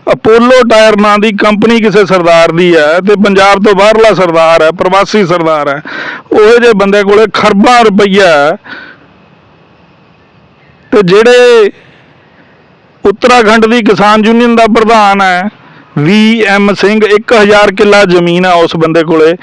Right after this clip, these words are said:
ਫਿਰ ਪ੍ਰਵਾਸੀਆਂ ਨੂੰ ਦੁੱਖ ਨਹੀਂ ਹੋਊਗਾ? ਜੇ ਤੁਹਾਨੂੰ ਉਹਨਾਂ ਦੀਆਂ ਕੋਠੀਆਂ ਤੇ ਦੁੱਖ ਹੈ, ਉਹਨਾਂ ਨੂੰ ਵੀ ਦੁੱਖ ਸ਼ੁਰੂ ਹੋ ਜੂ। ਜੇ ਉਹਨਾਂ ਨੂੰ ਦੁੱਖ ਸ਼ੁਰੂ ਹੋ ਗਿਆ, ਤੁਸੀਂ ਇੱਥੇ ਕੋਠੀ ਖਵਾਓਗੇ, ਉੱਥੇ ਉਹ ਹਜ਼ਾਰ ਕਿੱਲਾ ਖੋਣਗੇ।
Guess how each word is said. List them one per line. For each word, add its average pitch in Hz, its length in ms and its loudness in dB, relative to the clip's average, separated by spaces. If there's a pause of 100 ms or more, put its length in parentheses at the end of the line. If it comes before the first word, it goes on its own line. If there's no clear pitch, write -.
(260)
ਫਿਰ 208 160 0
ਪ੍ਰਵਾਸੀਆਂ 202 580 0
ਨੂੰ 214 120 -2
ਦੁੱਖ 196 220 0
ਨਹੀਂ 240 140 0
ਹੋਊਗਾ? 233 280 0 (720)
ਜੇ 190 80 0 (120)
ਤੁਹਾਨੂੰ 208 320 0
ਉਹਨਾਂ 254 160 2
ਦੀਆਂ 269 120 2
ਕੋਠੀਆਂ 233 440 0
ਤੇ 240 80 2
ਦੁੱਖ 208 320 0
ਹੈ, 247 180 2
ਉਹਨਾਂ 240 400 2
ਨੂੰ 269 120 2
ਵੀ 277 80 0
ਦੁੱਖ 233 260 0
ਸ਼ੁਰੂ 226 240 2
ਹੋ 233 140 2
ਜੂ। 180 220 0 (340)
ਜੇ 196 60 0
ਉਹਨਾਂ 240 300 2
ਨੂੰ 269 100 2
ਦੁੱਖ 226 200 2
ਸ਼ੁਰੂ 226 240 0
ਹੋ 226 160 4
ਗਿਆ, 254 320 2 (420)
ਤੁਸੀਂ 220 200 0
ਇੱਥੇ 247 220 0
ਕੋਠੀ 262 380 0
ਖਵਾਓਗੇ, 226 680 0 (400)
ਉੱਥੇ 220 260 0
ਉਹ 240 120 2
ਹਜ਼ਾਰ 208 300 2
ਕਿੱਲਾ 208 280 0
ਖੋਣਗੇ। 185 420 -2